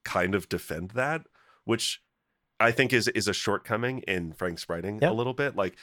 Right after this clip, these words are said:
Speaker 1: if you go
Speaker 2: Agreed.
Speaker 1: straight from Messiah into Children of Dune, right? And to see her declare, "I love Paul,"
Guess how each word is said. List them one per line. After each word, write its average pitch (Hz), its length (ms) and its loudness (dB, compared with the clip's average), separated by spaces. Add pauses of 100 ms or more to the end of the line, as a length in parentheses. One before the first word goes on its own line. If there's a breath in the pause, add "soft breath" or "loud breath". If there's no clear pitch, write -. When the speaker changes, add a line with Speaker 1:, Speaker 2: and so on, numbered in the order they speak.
(140 loud breath)
Speaker 1:
if - 160 -2
you 101 80 0
go 101 100 2
Speaker 2:
Agreed. - 80 4
Speaker 1:
straight 98 240 2
from 95 160 -4
Messiah 90 340 0
into 85 180 -6
Children 82 280 -10
of 82 100 -12
Dune, 85 380 -8
right? 101 180 -6 (920 loud breath)
And 113 320 6 (760)
to - 120 -2
see 139 400 2
her 98 480 2 (720)
declare, 107 760 0 (140)
"I 98 200 8
love 92 460 6
Paul," 80 440 0